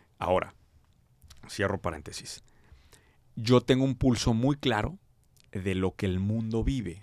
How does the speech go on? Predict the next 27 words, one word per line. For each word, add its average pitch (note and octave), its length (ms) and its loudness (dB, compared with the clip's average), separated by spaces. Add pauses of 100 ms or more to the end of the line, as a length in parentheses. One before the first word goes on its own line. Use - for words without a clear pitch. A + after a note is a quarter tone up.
¿no? A#2+ 180 -6
O B2 80 -4
sea, F#2+ 260 -2 (420)
por, G2 160 0
otra G#2+ 260 -2
vez, G2+ 100 2
por G2 240 0
esta G#2 220 0
manera G2 320 0
de G2 60 0
verlo F#2+ 200 -2
a G2 40 -4
los, F2+ 200 -6
los F#2+ 140 -6
algoritmos. A#2+ 480 -6 (880)
Si - 160 0
yo G3 140 0
pego G#3 220 2
un G3+ 140 -2
viral A#2+ 260 2
una C#3+ 140 -2
semana, F2+ 360 -4
Horacio, A#2 280 -6 (800)
voy C3 200 0
en C#3+ 80 -2
la B2 80 -4
calle D#3+ 380 -4